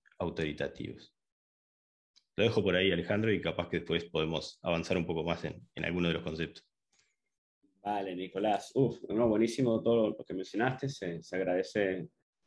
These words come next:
Speaker 2: un montón. Este, bueno, y, y le tengo algo, una novedad a los, a los panelistas.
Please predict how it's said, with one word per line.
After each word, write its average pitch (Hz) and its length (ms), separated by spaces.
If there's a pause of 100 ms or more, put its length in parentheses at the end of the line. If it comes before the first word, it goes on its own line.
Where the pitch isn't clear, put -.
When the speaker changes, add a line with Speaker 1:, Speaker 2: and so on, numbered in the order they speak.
(480)
Speaker 2:
un 92 140
montón. 143 580 (300)
Este, 196 320
bueno, 131 200
y, 117 140
y 107 80
le 107 120
tengo 123 300
algo, 156 380
una 131 240
novedad 123 380
a 127 100
los, 135 80 (100)
a - 40
los 101 140
panelistas. 160 840